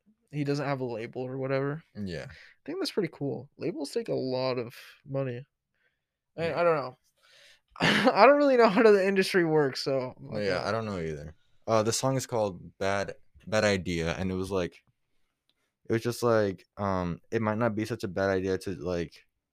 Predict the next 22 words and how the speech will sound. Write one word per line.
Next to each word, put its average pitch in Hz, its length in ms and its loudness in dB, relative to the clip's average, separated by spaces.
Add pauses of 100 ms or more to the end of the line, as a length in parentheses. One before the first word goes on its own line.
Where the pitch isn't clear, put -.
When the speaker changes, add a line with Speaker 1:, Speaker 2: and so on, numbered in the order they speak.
(120)
Speaker 2:
if, 98 140 -10
like, 90 200 -2
I 92 120 -2
just 87 340 -10
went 90 200 -8
back 78 240 -10
home. 92 300 -8
Like, 69 100 -20
it - 80 -12
wouldn't 82 240 -8
be, 85 80 -6
like, 82 160 -8
such 87 140 -10
a 85 40 -10
bad 85 140 -2
idea 85 160 -4
if 82 100 -6
I 80 40 -6
just 85 180 -12
went 82 140 -6
back. 80 160 -4
It's, 123 200 -2